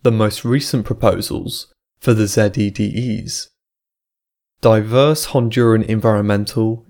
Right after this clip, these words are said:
indigenous, and community organizations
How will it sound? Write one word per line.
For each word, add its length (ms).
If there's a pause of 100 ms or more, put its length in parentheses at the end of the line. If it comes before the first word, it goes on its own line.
indigenous, 960
and 180
community 720
organizations 1160